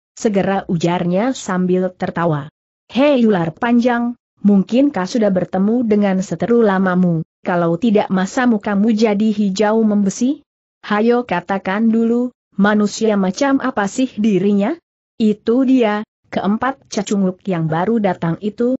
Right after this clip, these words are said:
seru kakek naga langit sambil menuding ke muka. Kutiok Lojin memperhatikan orang-orang itu sesaat, lalu katanya sambil menggelengkan kepala.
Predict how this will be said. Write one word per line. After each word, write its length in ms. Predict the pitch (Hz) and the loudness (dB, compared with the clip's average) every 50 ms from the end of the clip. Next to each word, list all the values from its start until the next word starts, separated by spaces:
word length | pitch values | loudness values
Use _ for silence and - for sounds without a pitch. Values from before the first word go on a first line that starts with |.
| _ _ _ | _ _ _
seru 400 | - - - 202 208 220 233 240 | -12 -6 -4 -2 0 0 -2 -4
kakek 560 | - - 175 160 160 - - 240 233 - - | -4 -6 -6 -6 -6 -6 -6 -6 -4 -2 -2
naga 400 | 277 254 240 233 214 226 226 220 | 0 0 0 0 2 2 2 2
langit 400 | 214 190 185 202 220 269 285 - | 2 0 0 2 0 0 -2 -4
sambil 480 | - - 196 180 180 180 185 190 196 196 | -8 -6 -4 -2 0 0 2 2 2 0
menuding 560 | 190 180 185 202 214 202 196 175 165 160 - | 0 0 0 0 0 0 0 0 0 -2 0
ke 80 | - 208 | 0 0
muka. 400 | 190 175 165 - 151 131 139 _ _ _ _ _ _ _ - - | 0 0 -2 -4 -6 -8 -8 _ _ _ _ _ _ _ -8 -4
Kutiok 480 | 208 202 202 - 208 190 196 190 - | -4 -2 -2 -2 0 0 0 0 0
Lojin 400 | 226 214 202 190 196 208 233 240 | 0 0 2 2 2 2 2 2
memperhatikan 880 | 240 226 208 208 202 202 190 175 - 233 220 - 226 208 208 214 - - | 2 2 0 0 -2 -2 -2 -2 -2 -2 -2 -2 0 -2 -2 -2 -2 -2
orang-orang 640 | 175 175 196 220 226 - 185 180 196 185 170 - - | -2 0 0 0 -2 0 -2 -2 0 -2 -2 -4 -4
itu 320 | 185 - - - 202 - | -6 -6 -2 -2 -4 -2
sesaat, 480 | - 240 - 190 175 - 170 175 196 - _ _ _ _ _ _ _ - | -4 -6 -4 -4 -4 -4 -4 -6 -6 -8 _ _ _ _ _ _ _ -4
lalu 400 | 190 180 180 185 190 196 190 190 | -2 0 0 2 2 0 0 -2
katanya 560 | - 214 202 202 202 202 208 214 214 208 208 | -4 -6 -4 -2 -2 0 0 0 0 0 -2
sambil 480 | - 233 220 226 233 254 277 269 269 | -2 -2 0 0 2 2 4 4 4
menggelengkan 720 | 254 233 220 208 190 180 170 170 170 - 170 170 190 220 220 | 2 2 2 2 2 2 0 0 -4 -4 -4 -4 -4 -4 -4
kepala. 400 | - 196 - 170 175 160 143 | -6 -6 -4 -4 -4 -4 -4